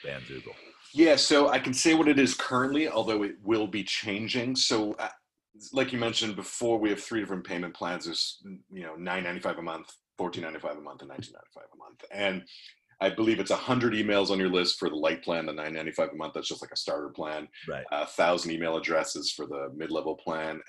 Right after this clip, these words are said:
Speaker 2: and then unlimited for the pro plan. Unlimited with an asterisk. Right now, I believe there's a max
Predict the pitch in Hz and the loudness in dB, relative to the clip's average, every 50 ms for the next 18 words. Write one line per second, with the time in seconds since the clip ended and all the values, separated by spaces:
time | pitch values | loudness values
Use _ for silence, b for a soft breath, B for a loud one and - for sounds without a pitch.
0 | 73 73 73 73 76 73 73 73 71 - - 87 87 85 85 85 82 82 90 90 | -12 -12 -10 -10 -8 -8 -6 -8 -8 -8 -6 -6 -4 -2 -2 -2 -2 0 0 2
1 | 104 110 110 - - - _ _ - - - - - - - - - 87 90 98 | 2 0 0 -4 -10 -18 _ _ -20 -14 -12 -8 -6 -6 -4 0 2 2 2 2
2 | - - 123 117 131 139 139 131 B B B B B _ - 113 131 143 135 135 | 2 2 2 2 2 2 -2 -6 B B B B B _ 0 2 2 4 6 6
3 | 131 131 123 131 107 101 101 - 90 78 71 85 95 95 - - 113 107 - - | 6 8 8 8 6 6 2 2 0 0 0 2 2 2 2 2 0 0 0 0
4 | - 92 82 92 92 92 90 87 87 92 87 90 85 - 82 80 80 80 82 82 | 0 0 2 2 2 2 2 2 0 0 2 2 0 0 -2 -4 -4 -4 -2 0
5 | 82 85 85 - - - - - - | 0 0 -2 -2 -4 -4 -4 -6 -10